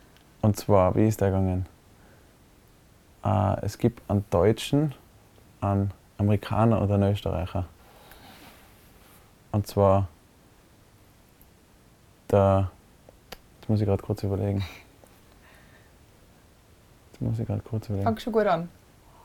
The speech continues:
Speaker 1: Äh, ich, ich glaube, es ist so gegangen, also der, der Amerikaner wirft seinen Bierkrug in die Luft und sagt, äh, und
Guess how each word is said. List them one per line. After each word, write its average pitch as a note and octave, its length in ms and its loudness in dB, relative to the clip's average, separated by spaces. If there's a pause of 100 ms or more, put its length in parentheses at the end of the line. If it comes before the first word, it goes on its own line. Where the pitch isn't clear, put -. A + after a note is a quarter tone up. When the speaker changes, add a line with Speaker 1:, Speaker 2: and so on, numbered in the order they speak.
(220)
Speaker 1:
Äh, G#2 220 2
ich, - 140 -4
ich A#2 100 4
glaube, B2+ 260 8
es G#2 80 4
ist - 40 -10
so B2+ 80 6
gegangen, A#2 300 6
also G2+ 200 2
der, G2 200 6
der F#2+ 100 2
Amerikaner A2+ 680 4
wirft A2+ 280 0
seinen G2+ 260 4
Bierkrug B2+ 560 4 (760)
in A#2 100 6
die A2+ 120 8
Luft C3 360 2 (1080)
und G#2+ 160 2
sagt, G#2+ 320 0
äh, F#2+ 300 4 (260)
und G2 340 -2